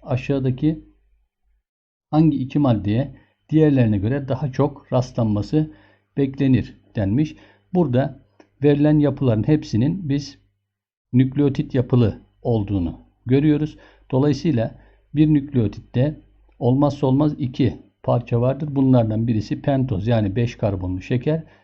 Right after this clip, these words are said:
diğeri ise fosfattır. Bunların parçalanmasının tamamından, hepsinden pentoz fosfat ikilisi çıkacaktır. Dolayısıyla ayrı bir hesaplamaya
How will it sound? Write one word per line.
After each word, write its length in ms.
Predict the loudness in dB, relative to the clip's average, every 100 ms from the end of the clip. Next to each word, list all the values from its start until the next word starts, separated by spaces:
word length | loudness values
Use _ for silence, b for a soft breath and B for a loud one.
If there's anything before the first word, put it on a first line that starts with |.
| b 0
diğeri 260 | 2 2
ise 240 | 0 -2 -4
fosfattır. 760 | -4 -4 -2 -4 -4 -6 -8 B B B -2
Bunların 340 | 2 4 2
parçalanmasının 920 | 0 0 0 0 2 2 0 -2 -4
tamamından, 720 | -2 -2 0 0 0 -2 -2 -2
hepsinden 640 | -2 -4 -4 0 -2 -4 -10 b b _
pentoz 440 | 0 0 0 -6 -4
fosfat 460 | -4 -4 -8 -6
ikilisi 540 | -6 -2 -2 -2 -4 -4 _
çıkacaktır. 680 | -6 -4 -2 -4 -4 -6 -6
Dolayısıyla 600 | -2 0 0 -2 -4 -4 -6 B B
ayrı 300 | -2 0 2
bir 120 | 2 0
hesaplamaya 800 | -2 -4 -2 -2 -2 -4 -10